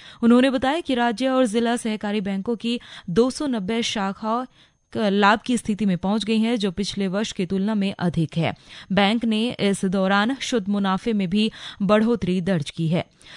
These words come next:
सहकारिता मंत्री ने कहा कि बेहतर वित्तीय प्रबंधन और पारदर्शी व्यवस्था के चलते बैंकों के एनपीए में भी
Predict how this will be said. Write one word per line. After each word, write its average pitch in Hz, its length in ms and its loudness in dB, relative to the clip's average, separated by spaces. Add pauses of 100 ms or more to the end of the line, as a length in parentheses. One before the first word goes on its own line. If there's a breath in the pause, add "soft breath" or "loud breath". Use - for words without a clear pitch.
(100)
सहकारिता 294 500 0
मंत्री 262 440 0
ने 226 140 0
कहा 208 300 -2
कि 240 160 -2
बेहतर 208 340 0
वित्तीय 190 300 -2
प्रबंधन 196 520 -2
और 202 140 -2
पारदर्शी 208 680 -2 (280 loud breath)
व्यवस्था 202 440 0
के 214 160 -4
चलते 185 420 -2
बैंकों 202 460 -2
के 233 280 0 (400 loud breath)
एनपीए 269 440 4
में 254 200 2
भी 233 240 4